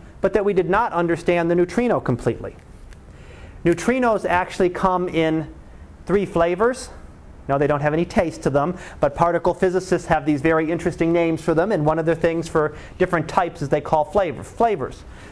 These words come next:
So there's three flavors of neutrino. This experiment was set up to detect one of them, but if that neutrino had a little bit of mass,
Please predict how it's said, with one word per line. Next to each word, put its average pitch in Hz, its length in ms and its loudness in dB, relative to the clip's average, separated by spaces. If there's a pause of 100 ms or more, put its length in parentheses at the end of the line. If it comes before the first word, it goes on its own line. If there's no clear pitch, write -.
So 143 240 0 (120)
there's 180 180 2
three 233 220 0
flavors 190 560 2
of 123 60 0
neutrino. 123 560 0 (680)
This 214 220 2
experiment 214 640 0
was 175 180 2
set 185 180 4
up 185 160 0
to 180 80 0
detect 175 400 0
one 190 240 2
of 139 120 -2
them, 113 260 -4 (1000)
but 208 300 2
if 254 180 0
that 202 220 0
neutrino 196 580 2
had 196 320 0
a 165 60 2
little 202 240 2
bit 185 140 2
of 139 120 0
mass, 151 520 0